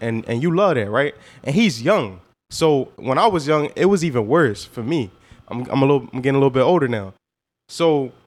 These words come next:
it's hard for me to say, like, "Yo, you shouldn't have been playing." You get what I'm saying? 'Cause, you know, it's gonna be them people now, t-, hindsight is twenty twenty.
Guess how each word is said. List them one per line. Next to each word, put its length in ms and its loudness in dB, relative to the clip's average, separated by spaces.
it's 140 -2
hard 340 0
for 120 -12
me 140 -4
to 120 -2
say, 300 0
like, 260 0
"Yo, 320 2
you 180 -6
shouldn't 280 0
have 80 -2
been 180 -2
playing." 540 0
You 80 -10
get 100 2
what 80 -2
I'm 100 -6
saying? 340 -2
'Cause, 340 -2
you 140 -2
know, 100 4
it's 100 0
gonna 140 -2
be 80 -2
them 100 0
people 300 -2
now, 260 4
t-, 220 -8
hindsight 460 2
is 80 -6
twenty 240 2
twenty. 340 0